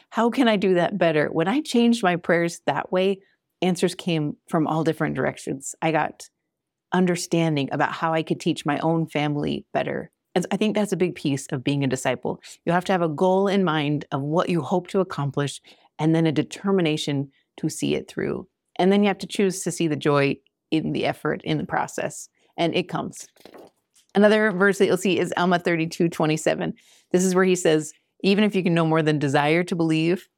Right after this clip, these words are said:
let the desire work in you." This is what had to happen for me between the New Testament year in twenty nineteen and <laughs> twenty twenty, because I had a desire for my family to love the scriptures. I just hadn't let that desire work in me. I mostly sort of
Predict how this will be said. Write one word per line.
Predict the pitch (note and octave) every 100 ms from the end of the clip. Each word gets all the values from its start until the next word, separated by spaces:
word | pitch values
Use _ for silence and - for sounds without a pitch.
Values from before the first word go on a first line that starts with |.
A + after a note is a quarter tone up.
| -
let | D#3+
the | E3+
desire | D3 C#3+ D3 C#3+ C3+
work | C#3 -
in | G#3
you." | D#3+ E3+ - _ _ _ _ -
This | F#3+ A3+
is | A#3
what | G#3
had | F3 F3
to | E3
happen | D#3 D#3+ D#3+
for | D#3
me | D#3
between | C#3 - E3+ D#3+
the |
New | D#3+ E3
Testament | G3 E3+ - D#3+ -
year | D3+ D3+
in | D3+
twenty | D#3 D3+
nineteen | D3 D3 - D3+ C#3+ -
and | D3 D3+ - _
<laughs> | _ -
twenty | - - G#3
twenty, | - _ - D#3+ - - - - -
because | C4+ B3+ - _ _ _ -
I |
had | A3+ C4 C#4+ C4
a | A3+
desire | F#3+ F3+ F#3 F#3+ G3+
for | G3 F#3+
my | E3+ E3 - _
family | - D3+ D3+ D3 D3 D#3
to | - D#3
love | D3+ C#3 C#3 E3
the | -
scriptures. | - - - - - - E3+
I | F#3+
just | F#3+ G#3 -
hadn't | F#3 F#3 E3+
let | D#3+ D#3+
that | D#3
desire | D#3 D3+ C#3+ C#3
work | C3+ D3 D#3+ -
in | C#3+ C#3+
me. | D#3 -
I | F3
mostly | F3+ F3+ F3+ G3
sort | G3+ E3
of | E3+